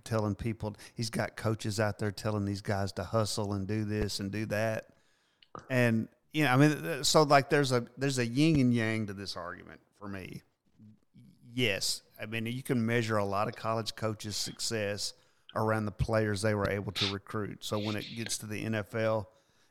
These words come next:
it doesn't really translate as well because everybody's got great players. But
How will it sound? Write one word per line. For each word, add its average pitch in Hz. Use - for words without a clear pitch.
it 120
doesn't 117
really 107
translate 110
as 92
well 107
because 113
everybody's 110
got -
great 98
players. 107
But 113